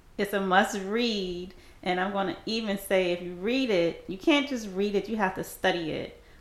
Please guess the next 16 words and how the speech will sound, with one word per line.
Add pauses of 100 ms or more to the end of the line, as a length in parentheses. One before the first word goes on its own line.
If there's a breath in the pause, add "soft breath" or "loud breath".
(120 loud breath)
Um,
it's
very
simple,
but
yet
it's
something
to
study, (480 loud breath)
um, (140)
over
and
over
again.
But